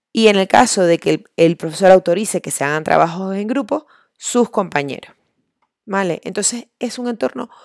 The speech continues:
extremadamente seguro. En el caso de comunicaciones online como el Meet, que es, es una aplicación para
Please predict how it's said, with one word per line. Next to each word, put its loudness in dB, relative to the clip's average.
extremadamente 0
seguro. -8
En 0
el -2
caso 2
de 0
comunicaciones -6
online 2
como -6
el 0
Meet, -4
que -4
es, -10
es -2
una -4
aplicación -4
para -2